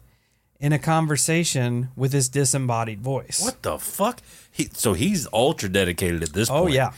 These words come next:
Speaker 2: He's going hard in the paint.
Speaker 1: Yep. And I'm just gonna read this. This is verbatim from the newspaper. Ta-
Speaker 2: So, uh, also, real quick, Percy straight up called him on his bullshit then.
Speaker 1: Yeah.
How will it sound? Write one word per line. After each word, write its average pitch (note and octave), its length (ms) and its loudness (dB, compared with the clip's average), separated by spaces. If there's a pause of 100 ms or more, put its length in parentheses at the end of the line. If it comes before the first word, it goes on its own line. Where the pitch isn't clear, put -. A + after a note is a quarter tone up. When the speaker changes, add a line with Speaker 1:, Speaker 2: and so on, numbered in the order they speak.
(120)
Speaker 2:
He's F3 220 0
going E2 260 -2
hard G#2+ 320 4
in F#2 100 -2
the D#2+ 80 -6
paint. A2 380 -2 (140)
Speaker 1:
Yep. C3 280 -4
And C3 120 0
I'm C#3+ 160 2
just F3 160 0
gonna F#3 160 2
read E3 180 2
this. D3+ 200 2
This C#3 100 -2
is A#2+ 160 -2
verbatim C#3 600 2
from D3 540 0
the C#3 100 2
newspaper. C#3 760 -2 (420)
Ta- C#3+ 120 -4
Speaker 2:
So, F#3 360 2
uh, B2 180 0
also, C#3 360 2
real A#2 240 2
quick, - 400 -2 (1700)
Percy C3 360 0
straight B2 280 2
up A2+ 100 -4
called B2+ 240 2
him B2 120 0
on A#2+ 80 2
his A#2+ 100 -2
bullshit - 480 -4
then. D2 240 -8 (360)
Speaker 1:
Yeah. A3 140 -2